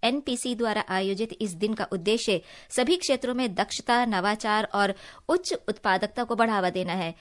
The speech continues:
ये व्यक्तियों और संगठनों को ऐसे अभ्यास अपनाने के, अपनाने के लिए प्रोत्साहित करता है जो प्रदर्शन को बढ़ाते हैं और समग्र प्रगति में योगदान करते हैं।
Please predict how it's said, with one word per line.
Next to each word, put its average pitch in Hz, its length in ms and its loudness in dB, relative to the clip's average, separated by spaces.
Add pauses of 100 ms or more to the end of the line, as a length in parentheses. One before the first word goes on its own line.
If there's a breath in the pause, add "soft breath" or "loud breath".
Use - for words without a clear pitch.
(260 soft breath)
ये 277 100 2
व्यक्तियों 262 440 2
और 294 80 0
संगठनों 233 480 -2
को 285 120 2 (120)
ऐसे 214 260 0
अभ्यास 220 400 -2
अपनाने 202 340 -2
के, 202 240 -6
अपनाने 208 400 0
के 220 140 -2
लिए 190 140 -2
प्रोत्साहित 202 520 -4
करता 190 240 -6
है 254 140 -6
जो 240 100 -6
प्रदर्शन 190 500 -2
को 208 100 -4
बढ़ाते 180 360 -4
हैं 262 200 0 (320 loud breath)
और 226 80 4
समग्र 233 500 0
प्रगति 220 500 -2
में 202 200 0 (240 soft breath)
योगदान 208 500 4
करते 165 280 -6
हैं। 180 200 -2